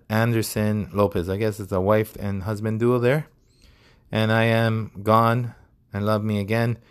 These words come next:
by Elton John and Bernie Taupin. Um, I'm going with,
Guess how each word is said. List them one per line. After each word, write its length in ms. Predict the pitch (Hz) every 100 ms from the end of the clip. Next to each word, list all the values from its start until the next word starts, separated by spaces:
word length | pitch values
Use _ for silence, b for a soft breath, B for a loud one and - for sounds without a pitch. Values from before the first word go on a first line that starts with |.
| b b b b
by 200 | - 98
Elton 340 | 80 117 123 117
John 280 | 113 110 107
and 160 | 101
Bernie 520 | 107 107 107 107 92 -
Taupin. 480 | - 110 95 80 85 - b b b
Um, 680 | 107 110 113 110 107 98 85 B B B B _ _ _ _ _ _ -
I'm 200 | 117 127
going 380 | 131 135 135 123
with, 360 | 117 107 -